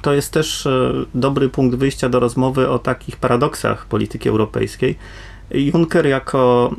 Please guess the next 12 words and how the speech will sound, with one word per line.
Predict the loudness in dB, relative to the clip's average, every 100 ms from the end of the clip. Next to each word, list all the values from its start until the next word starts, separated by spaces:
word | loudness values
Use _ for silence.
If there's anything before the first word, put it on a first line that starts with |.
| -12 -12 -2
e, | 2 2 0 -2
szef | -2 0
Eurogrupy | 2 2 4 2 2 0 0 -4 -14 -20 -20 -20 -8 0
i |
jako | 2 0 -2
premier | 0 2 4
Luksemburga | 2 0 0 2 0 2 0
prowadził | 0 -2 0 0 0
bardzo | 0 -2 0
antyspołeczną, | 0 0 -4 0 0 0 -2 -2 -4 -8 -4 -4 -4
e, |
politykę, | 0 0 0 -2 -2 -4